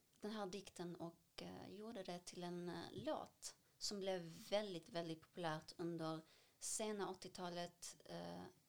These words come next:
in på nittiotalet, och därigenom föll mina föräldrar för namnet. För enligt dem och massa andra så var också, stod också Rita för kärleken för hemlandet, ehm,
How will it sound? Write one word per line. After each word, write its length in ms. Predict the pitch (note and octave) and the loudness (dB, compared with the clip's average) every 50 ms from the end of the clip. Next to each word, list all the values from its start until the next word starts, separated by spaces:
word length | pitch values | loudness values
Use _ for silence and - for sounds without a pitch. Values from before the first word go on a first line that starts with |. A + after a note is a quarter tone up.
| - - | -6 -2
in 140 | F#3 F#3 F3+ | 0 0 2
på 140 | - - | 2 4
nittiotalet, 680 | F#3 F#3 F3+ - - - - E3+ D#3+ D#3+ F3 - - - | 4 4 4 2 -4 -4 0 0 0 0 0 -4 -6 -12
och 360 | - - - - - - - - - - - - - - - - - - - - | -12 -12 -12 -12 -12 -14 -14 -14 -16 -20 -20 -20 -20 -20 -20 -20 -20 -20 -16 -8
därigenom 840 | F#3 F3+ G3+ G3 F#3+ F#3 F#3+ F#3+ F#3 F3+ E3+ E3+ D#3+ D#3+ E3+ F3+ - - - - _ _ _ _ _ _ - _ - - - - _ - - _ _ - - | 2 6 6 8 8 6 4 4 4 4 4 4 2 2 0 -2 -6 -10 -18 -20 _ _ _ _ _ _ -20 _ -20 -20 -20 -20 _ -20 -20 _ _ -20 -20
föll 240 | - - - F#3+ E3+ | -8 -2 0 2 4
mina 200 | E3 E3+ E3 E3+ | 4 4 4 4
föräldrar 460 | E3 - - - G3 E3+ D#3 D3+ D#3 E3+ | 2 0 -2 -2 0 0 0 0 -2 -2
för 140 | - - | -2 -2
namnet. 500 | F3 E3 - - - - D3+ - - - - _ - - | -2 0 -2 -2 -4 -6 -8 -10 -10 -10 -12 _ -20 -18
För 440 | - - F3+ E3+ E3 E3 E3 E3 - - - - - - - - - - - | -10 -4 0 2 2 2 2 0 -2 -6 -12 -18 -20 -20 -20 -20 -20 -6 -2
enligt 360 | - G3 G3 G3 F#3+ F#3+ - | 0 2 2 2 0 -2 0
dem 300 | - A#3 A#3+ B3 A#3+ A#3 - | 2 2 4 4 4 2 2
och 220 | G#3 G#3 - - A3+ | 0 -2 -4 -2 -2
massa 320 | G#3+ G#3 A3 - - - | -2 0 0 0 0 0
andra 420 | - G#3 G#3+ G3+ F#3+ E3+ E3+ F3 | -2 -2 -2 -2 -2 -2 -2 0
så 180 | F3 - - F#3+ | 2 2 2 4
var 260 | F3+ F#3 F3+ F3 F3 F3+ | 4 4 4 4 2 0
också, 360 | F3+ - - - F3 E3 E3 - - - - - - - | 0 0 0 2 2 2 0 -2 -6 -14 -18 -18 -12 -8
stod 300 | - - - A3 G3+ F#3 | -4 -2 0 2 2 2
också 280 | G3+ G3 - - - F3+ | 0 0 0 -2 -2 0
Rita 340 | E3 F#3+ G3 G3 - E3+ E3 | 0 -2 -2 -2 -2 -4 -4
för 380 | - - E3 D#3+ D#3+ D#3 E3 - - - _ _ _ _ _ _ _ | 0 2 4 4 4 4 2 -4 -10 -18 _ _ _ _ _ _ _
kärleken 640 | - - - G3+ F#3 F#3 F3+ F3 E3 - - E3 D#3+ | 2 4 6 6 6 4 2 0 -2 -2 -2 -2 -2
för 220 | D#3+ - - D#3+ D#3 | -2 -4 -4 -4 -4
hemlandet, 800 | F3 F#3+ F3+ F#3 F#3 F3+ - - - - - D#3 - - - - - - - - - - - - - - - - _ - | -2 0 0 0 0 0 -2 -4 -4 -2 -2 -2 -2 -4 -10 -16 -18 -20 -20 -20 -20 -20 -20 -20 -20 -20 -20 -20 _ -6
ehm, 480 | - F3+ F3+ F3 E3+ E3 E3+ - - | -2 -2 0 0 0 -2 -2 -4 -6